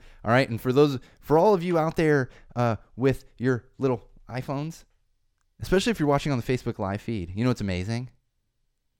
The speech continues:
I posted the title for this video, Go Tell It to the Wall Live Feed. Amazingly, I was able to type the letter I.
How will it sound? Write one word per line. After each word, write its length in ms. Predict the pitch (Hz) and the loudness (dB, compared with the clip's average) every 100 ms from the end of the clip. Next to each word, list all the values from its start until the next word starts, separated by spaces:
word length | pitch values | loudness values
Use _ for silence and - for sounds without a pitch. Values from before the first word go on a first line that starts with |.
| _ _ _ _ _ _ _ - | _ _ _ _ _ _ _ -6
I 60 | |
posted 360 | 107 170 - 110 | 0 0 0 -6
the 60 | 98 | 0
title 260 | 190 147 | 2 2
for 140 | - 101 | 0 -4
this 120 | 98 | -2
video, 320 | 131 127 80 - - _ _ 107 | -2 -2 -6 -10 -20 _ _ -20
Go 540 | 107 143 160 170 165 143 - _ - | 2 6 6 6 2 -2 -14 _ -2
Tell 400 | 165 147 139 - _ _ | 2 2 0 -6 _ _
It 360 | 214 208 - - - _ _ _ _ _ _ | 4 4 2 -8 -10 _ _ _ _ _ _
to 180 | - 196 | -4 -2
the 80 | 160 | 0
Wall 500 | 156 190 127 92 - _ _ | 0 2 2 0 -6 _ _
Live 240 | - 160 156 | -8 -6 -6
Feed. 380 | 196 180 92 - _ _ _ _ | -6 -6 -6 -12 _ _ _ _
Amazingly, 680 | 202 233 277 233 160 113 123 151 | -2 2 2 2 2 0 0 0
I 100 | 190 | 0
was 140 | 143 | 0
able 240 | 151 160 | -2 -2
to 80 | 135 | -4
type 260 | 131 151 160 | -2 -4 -2
the 100 | 120 | 0
letter 240 | 131 151 175 | 2 2 -2
I. 320 | 233 170 | -2 -2